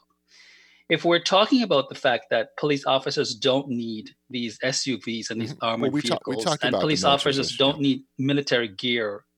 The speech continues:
Speaker 2: Mm-hmm.
Speaker 1: military gear,
Speaker 2: Yeah.
Speaker 1: I mean, real proper military gear, every single six months or every single year, like the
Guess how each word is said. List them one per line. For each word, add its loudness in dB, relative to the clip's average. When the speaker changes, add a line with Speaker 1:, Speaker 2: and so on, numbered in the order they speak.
Speaker 2:
Mm-hmm. 0
Speaker 1:
military 6
gear, 2
Speaker 2:
Yeah. -12
Speaker 1:
I -6
mean, 2
real 4
proper 2
military -4
gear, -4
every 0
single 2
six -2
months 0
or -2
every -2
single -4
year, -4
like -4
the 0